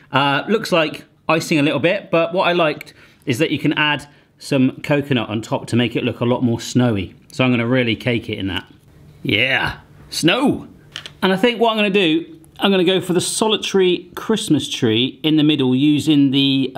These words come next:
icing to grip it. And then the icing will grip the snow dome. <laughs> Look, it's a bit misty in there, but I'm gonna take that.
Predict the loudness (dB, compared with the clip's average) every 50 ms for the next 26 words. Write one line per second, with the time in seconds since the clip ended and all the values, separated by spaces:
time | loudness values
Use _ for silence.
0 | -4 -2 0 0 0 0 2 0 0 2 0 -2 0 0 0 0 0 -2 -2 -2
1 | -6 -12 -20 _ _ -20 -20 -20 _ -6 -2 0 2 2 2 2 2 2 2 0
2 | -2 -10 -20 -20 -20 -20 -20 -20 -20 -20 -20 -20 _ _ -20 -20 -20 -16 -6 0
3 | 2 2 2 2 2 0 0 0 0 2 2 2 0 0 -4 -12 -20 -20 _ -6
4 | 0 2 2 2 4 4 4 4 4 2 0 -6 -14 -18 -20 -20 -20 -20 -20 _
5 | _ _ _ -2 0 2 2 2 4 4 2 2 2 4 4 4 2 2 0 -2
6 | -8 -2 0 0 0 0 -2 -4 -4 0 0 2 2 4 2 0 0 -2 -2 0
7 | 0 2 2 0 0 0 2 2 4 2 2 0 -2 -8 -12 -14 -18 -20 _ _
8 | -20 -20 -20 -20 -20 -20 -20 -20 -20 _ _ _ _ _ _ _ _ 0 2 2
9 | 2 2 0 2 2 2 2 2 2 0 0 0 2 2 2 0 2 2 2 0
10 | 0 -2 -8 -16 _ _ _ _ -2 0 0 2 2 2 2 2 2 2 2 0
11 | 0 0 0 0 0 -2 -2 -2 -2 -2 -2 -6